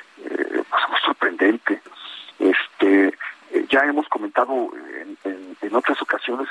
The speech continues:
que, que en México hay dos grupos armados. Un grupo armado está haciendo a-, aeropuertos y refinerías, y otro grupo armado está avanzando territorialmente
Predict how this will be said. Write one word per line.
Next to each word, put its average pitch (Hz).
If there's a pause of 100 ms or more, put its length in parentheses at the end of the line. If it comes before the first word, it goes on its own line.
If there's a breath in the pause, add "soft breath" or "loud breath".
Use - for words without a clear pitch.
que, 90 (160)
que 98
en 95
México -
hay 120
dos -
grupos -
armados. 117 (560 loud breath)
Un 113
grupo 113
armado 107
está -
haciendo 101
a-, 85
aeropuertos 104
y 82
refinerías, 113 (520 soft breath)
y 104
otro 123
grupo 123
armado 123
está 131
avanzando 123
territorialmente 302